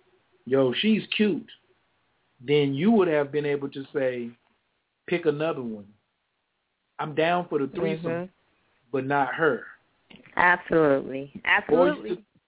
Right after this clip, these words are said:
Speaker 2: That,
Speaker 1: or, or,
Speaker 2: that's real.
Speaker 1: because now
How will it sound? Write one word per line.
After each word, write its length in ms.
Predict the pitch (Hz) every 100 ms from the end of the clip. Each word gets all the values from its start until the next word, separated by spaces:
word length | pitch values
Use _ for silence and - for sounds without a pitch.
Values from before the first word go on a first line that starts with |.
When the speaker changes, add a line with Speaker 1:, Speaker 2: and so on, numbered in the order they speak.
| _
Speaker 2:
That, 200 | 160 196
Speaker 1:
or, 20 | 196
or, 160 | 196
Speaker 2:
that's 100 | 156
real. 280 | 226 202 156 _ _ _ _ _ _ 131
Speaker 1:
because 560 | 170 196 185 185 180 - _ _ -
now 600 | 147 185 226 196 175